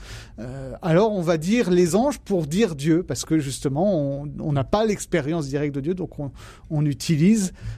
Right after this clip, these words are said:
euh, une métaphore. La seule chose qui désigne Dieu en tant que tel, c'est le tétragramme, euh, de quatre lettres qui, pour le coup, est formé,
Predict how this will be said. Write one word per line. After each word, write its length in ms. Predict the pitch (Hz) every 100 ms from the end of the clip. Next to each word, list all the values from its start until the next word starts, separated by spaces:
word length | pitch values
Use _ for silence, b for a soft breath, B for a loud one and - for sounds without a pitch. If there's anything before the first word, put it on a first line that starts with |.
| B
euh, 160 | 147 135
une 120 | 175
métaphore. 480 | 160 160 151 - 131
La 100 | 127
seule 220 | - 226
chose 240 | - 240 -
qui 160 | 165
désigne 400 | 139 160 175 165
Dieu 160 | 131 139
en 80 | 135
tant 120 | 135
que 80 | 143
tel, 200 | 208 233
c'est 200 | - 208
le 140 | 175
tétragramme, 760 | - 143 - 127 120 165 220 - B B B B
euh, 480 | 120 123 123 123 120
de 140 | 151
quatre 360 | - 175 - 151
lettres 200 | 208 -
qui, 100 | -
pour 200 | 147 156
le 100 | 143
coup, 220 | - 240
est 40 |
formé, 640 | 160 175 147 156 185 233